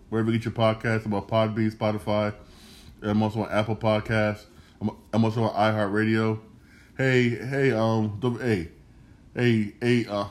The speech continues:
don't forget to check out my TikTok page, Sean Green eighty. Also, also don't forget to check out my, my, uh, Twitch account, Sean Green eight. All right. Hey, enjoy the, enjoy the football games today.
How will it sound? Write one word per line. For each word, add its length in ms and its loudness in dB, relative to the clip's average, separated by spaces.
don't 100 0
forget 160 0
to 80 -2
check 80 -4
out 120 0
my 100 2
TikTok 440 -2
page, 680 -2
Sean 340 0
Green 260 2
eighty. 360 0
Also, 420 -2
also 240 -2
don't 120 -2
forget 160 -4
to 100 -6
check 60 -4
out 120 0
my, 80 0
my, 140 2
uh, 160 0
Twitch 200 -6
account, 360 -2
Sean 240 0
Green 200 0
eight. 300 -2
All 120 -4
right. 180 -2
Hey, 460 -2
enjoy 400 0
the, 260 -4
enjoy 340 0
the 80 -4
football 420 -2
games 240 -2
today. 340 0